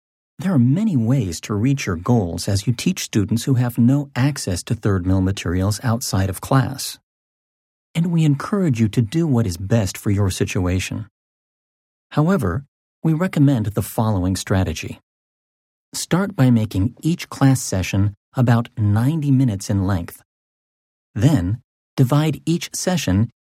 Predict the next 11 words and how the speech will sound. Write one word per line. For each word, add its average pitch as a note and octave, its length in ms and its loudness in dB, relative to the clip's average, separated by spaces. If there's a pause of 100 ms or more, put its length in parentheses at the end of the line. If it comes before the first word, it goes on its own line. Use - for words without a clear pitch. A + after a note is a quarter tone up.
into C3 200 2
seven D3+ 480 0
basic G#2+ 440 -2
steps. - 600 -8 (960)
An A#2+ 200 4
opening E3+ 460 2
time C3+ 300 2
of F#2+ 180 -4
prayer, G2 460 -2 (1000)
a A#2+ 60 6
review A2 600 2